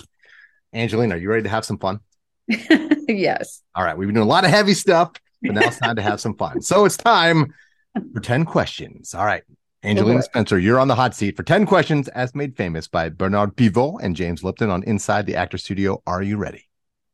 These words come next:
Speaker 2: Yes.
Speaker 1: All right, here we go. Number one, what is your favorite word?
Speaker 2: Fuck.
Speaker 1: <laughs> That's coming later. <laughs> The curse word's coming later. Do you have another one you want to offer?
Speaker 2: Uh,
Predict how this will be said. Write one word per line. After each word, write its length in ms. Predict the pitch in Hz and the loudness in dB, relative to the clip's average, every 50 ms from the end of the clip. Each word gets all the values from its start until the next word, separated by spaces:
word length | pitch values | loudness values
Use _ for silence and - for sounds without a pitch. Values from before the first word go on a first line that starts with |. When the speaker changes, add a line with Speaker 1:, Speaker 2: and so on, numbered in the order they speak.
| _ _ _ _ _ _ _ _ _ _ _ _ _ - | _ _ _ _ _ _ _ _ _ _ _ _ _ -6
Speaker 2:
Yes. 380 | 180 175 - - - - - _ _ - | -4 -2 -2 -2 -4 -10 -18 _ _ -10
Speaker 1:
All 80 | - 90 | -8 -6
right, 140 | 82 67 | -6 -4
here 80 | - 110 | -2 -2
we 80 | 123 120 | -2 -2
go. 140 | 95 73 | -2 -4
Number 260 | 67 95 156 214 247 247 | -4 0 4 6 8 8
one, 260 | 214 143 76 65 - _ - _ _ _ _ _ - | 8 6 2 -2 -12 _ -20 _ _ _ _ _ -18
what 520 | - 85 85 104 143 - - - - - - - - | -12 -6 -4 -4 -4 -4 -6 -14 -20 -20 -20 -16 -10
is 160 | 95 85 - - | -10 -10 -6 -4
your 160 | 92 76 73 | -4 -4 -4
favorite 480 | - - 139 160 165 175 180 - - | -4 -4 -2 -2 -2 -2 -2 -4 -2
word? 560 | - 98 82 65 - - - - - - - - _ _ _ _ _ _ _ _ _ _ _ _ _ _ _ _ _ - _ - - - _ 247 294 - | 0 0 0 0 -2 -6 -12 -14 -16 -18 -20 -20 _ _ _ _ _ _ _ _ _ _ _ _ _ _ _ _ _ -20 _ -20 -20 -20 _ -20 -20 -20
Speaker 2:
Fuck. 560 | - - - - 165 - - 190 - - - - _ _ - - _ - - - - - | -20 -16 -10 -6 -4 -2 -2 -2 -4 -4 -14 -18 _ _ -20 -20 _ -2 0 0 0 0
Speaker 1:
<laughs> 580 | - - _ - - _ - 381 302 - _ - | -4 -10 _ -20 -16 _ -4 -4 -4 -4 _ -4
That's 160 | 120 113 123 - | -2 -2 -2 0
coming 280 | - 170 190 202 214 | 0 2 4 4 6
later. 440 | 208 170 135 117 117 147 196 190 _ _ _ _ _ _ | 6 6 4 4 4 4 2 2 _ _ _ _ _ _
<laughs> 160 | _ _ - | _ _ -6
The 1400 | - - - 381 - - 269 220 - - 208 - 214 185 - - 196 - 202 208 185 - 165 - - - - 170 | -4 0 0 0 2 4 2 2 2 2 0 2 2 0 2 2 0 4 4 2 2 2 -2 -6 -6 -6 -6 -2
curse 240 | - 202 214 202 - | 2 2 2 2 2
word's 200 | 208 214 202 - | 2 0 0 0
coming 240 | - 190 180 185 180 | -2 -4 -4 -4 -4
later. 340 | 156 110 104 107 147 160 _ _ _ | -4 -4 -4 -4 -6 -8 _ _ _
Do 80 | - 127 | -4 -2
you 20 | |
have 80 | 120 113 | 0 0
another 180 | 110 107 110 | 0 0 0
one 120 | 117 117 117 | -2 -2 -4
you 100 | 117 113 | -6 -6
want 120 | 110 113 | -6 -6
to 40 | 87 | -4
offer? 300 | 104 104 - 147 151 - _ _ _ _ _ _ _ _ _ _ _ - | -4 -4 -4 -4 -12 -12 _ _ _ _ _ _ _ _ _ _ _ 2
Speaker 2:
Uh, 480 | 254 240 240 226 220 214 202 202 214 | 4 6 8 8 8 6 6 4 2